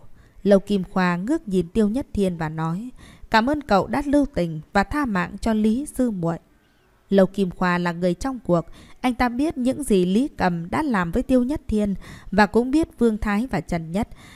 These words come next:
đã mất gì vì điều này. Vì vậy, tại thời khắc mà Tiêu Nhất Thiên bỏ qua lửa giận,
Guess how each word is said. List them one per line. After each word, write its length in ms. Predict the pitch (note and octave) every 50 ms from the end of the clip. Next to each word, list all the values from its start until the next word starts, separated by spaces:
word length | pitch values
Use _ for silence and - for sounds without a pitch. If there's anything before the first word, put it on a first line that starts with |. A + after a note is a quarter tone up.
| - -
đã 160 | - F#3+ G3+
mất 240 | A3+ B3 D4+ - -
gì 340 | - F3 F3 E3+ D#3+ D#3 D3 - -
vì 200 | - F3 G#3 G#3
điều 240 | G3 F3 G3 F#3+ F3+
này. 360 | F3+ F3 F3 F3 E3+ E3 D#3 - - - - - -
Vì 220 | F3 G#3 G3 F#3
vậy, 240 | F#3 F3+ F3 F3 F3+ - - - - - -
tại 140 | A#3+ A3 G3+
thời 240 | - G#3+ F#3+ F#3
khắc 260 | F3 - - D#4+ F4+ - - -
mà 240 | - F#3+ G3 F#3 F3+
Tiêu 260 | F3+ - - C#4 B3+
Nhất 200 | B3 C4 D#4 D#4 - -
Thiên 380 | - A3 G#3+ G#3 G#3 F#3 G3
bỏ 160 | F#3+ F#3 F3
qua 260 | E3 - - C#4 C#4 B3+
lửa 240 | A3 F#3+ F#3 E3+
giận, 220 | D#3 - E3 E3